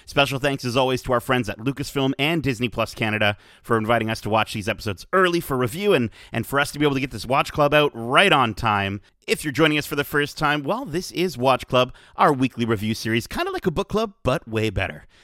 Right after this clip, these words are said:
Keep in mind, we will be going to full spoilers for this series and Star Wars in general. So if you haven't watched this week's episodes yet, be sure to do so. Watch all three, and then come right back in less than twelve parsecs.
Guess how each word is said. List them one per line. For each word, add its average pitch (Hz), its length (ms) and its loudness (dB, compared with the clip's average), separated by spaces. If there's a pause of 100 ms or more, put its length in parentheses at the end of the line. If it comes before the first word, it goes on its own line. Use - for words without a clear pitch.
(140)
Keep 120 160 0
in 123 80 0
mind, 127 220 2
we 127 60 2
will 127 100 4
be 139 80 -2
going 135 200 2
to 127 80 2
full 135 200 0
spoilers 127 320 0
for 139 100 -6
this 143 140 -2
series 147 360 -2
and 190 240 0
Star 180 340 2
Wars 180 260 0
in 170 120 2
general. 139 400 2 (220)
So - 120 2
if 143 80 -2
you 233 60 0
haven't 302 140 -2
watched 262 220 0
this 208 160 -4
week's 208 260 -8 (100)
episodes 165 840 2 (200)
yet, 117 360 2 (240)
be 147 160 0
sure 170 200 0
to 143 100 -2
do 131 180 -2
so. 135 160 0
Watch 143 260 2
all 156 160 4
three, 117 360 0 (200)
and 101 140 -4
then 101 100 -2
come 107 220 -2
right 120 180 -2
back 104 280 2
in 98 220 -4
less 95 260 -6
than 131 160 -4
twelve 87 500 -4
parsecs. 104 800 -4